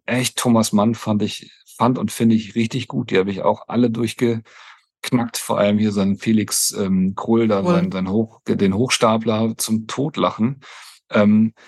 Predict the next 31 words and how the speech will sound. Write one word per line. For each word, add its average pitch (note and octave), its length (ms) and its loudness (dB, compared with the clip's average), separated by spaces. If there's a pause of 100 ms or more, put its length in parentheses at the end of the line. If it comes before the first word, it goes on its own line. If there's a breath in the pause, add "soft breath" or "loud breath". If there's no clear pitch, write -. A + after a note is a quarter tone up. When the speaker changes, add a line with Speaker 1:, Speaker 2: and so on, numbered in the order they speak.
(120)
Speaker 1:
das A#2 200 -2
sind C3 160 -6
so B2 80 -8
Sachen, A2+ 300 -4
die G#2+ 80 0
finde A2+ 280 0
ich A2 160 -2
echt A2+ 180 -10
ganz G2 260 -6 (100)
cool. C#3 340 -2
Ich - 120 -12
will G#2+ 80 -2
nicht G#2+ 180 -2
gerade, G#2+ 240 2
William A#2 240 6
Boyd A#2 320 0
finde A2 240 -4
ich G#2+ 100 -6
auch A#2 220 -14
gut. B2 380 -8
Also G2 120 -12
da A2+ 140 0
auf B2 140 0
der A#2+ 200 0
Ecke B2 200 -6
bin A2+ 180 2
ich A2 160 0
irgendwie, A2 560 0 (400 soft breath)
hab G#2+ 140 -4
ich G2+ 120 -6
viel, A2 500 -2